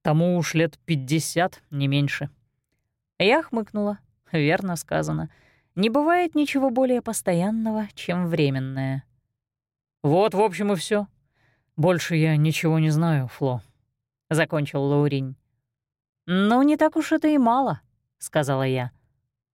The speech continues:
Что-то мне показалось интересным. Но что именно?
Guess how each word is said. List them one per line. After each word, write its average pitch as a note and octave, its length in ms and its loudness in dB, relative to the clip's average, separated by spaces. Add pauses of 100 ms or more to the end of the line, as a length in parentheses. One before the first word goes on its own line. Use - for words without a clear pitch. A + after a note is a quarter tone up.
(120)
Что-то - 380 -4
мне C#4+ 140 4
показалось B3+ 600 -2
интересным. E3 840 -2 (720)
Но D3+ 160 0
что - 180 -6
именно? C#3 520 -2